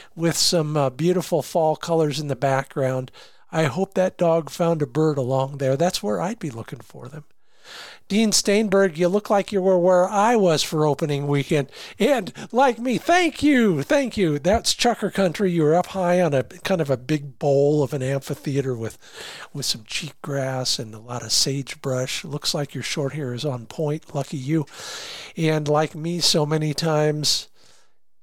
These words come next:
your gun barrel is in the corner of the picture because you're holding it under your arm, aren't you? Ryan Schroer, it looks like you got yourself a prairie chicken there, and congratulations, a very rare bird for most of us.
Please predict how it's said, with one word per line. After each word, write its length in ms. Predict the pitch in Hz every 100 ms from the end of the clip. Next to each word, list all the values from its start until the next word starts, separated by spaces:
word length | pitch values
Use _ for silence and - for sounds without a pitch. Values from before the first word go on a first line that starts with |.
| -
your 180 | 165 160
gun 360 | 135 175 185
barrel 420 | 170 160 160 160
is 220 | 160 151 180
in 100 | 165
the 120 | 165
corner 480 | - 233 190 185 175
of 100 | 151
the 80 |
picture 480 | 151 - 175 - 180
because 420 | 151 165 190 165
you're 120 | 170 147
holding 380 | 135 180 165
it 140 | 165 165
under 260 | 165 160
your 220 | 151 151 165
arm, 300 | 170 127 135
aren't 240 | 147 -
you? 100 | 113 - - - - - - - - 160
Ryan 400 | 160 180 202 202
Schroer, 540 | 165 - 202 214 190 160
it 80 | 170
looks 180 | 180
like 240 | - 190 -
you 80 | 202
got 240 | 208 180
yourself 380 | 170 - 185 165
a 80 | -
prairie 400 | 190 190 185 160
chicken 380 | - 165 160
there, 240 | 156 160 160
and 100 | 139
congratulations, 1040 | 170 143 160 160 - 151 160 - 156 135
a 60 | 135
very 460 | 131 143 143 143 -
rare 320 | 156 156 151 139
bird 340 | 135 143 135
for 160 | - 135
most 340 | 147 151 -
of 140 | 151
us. 240 | 135 139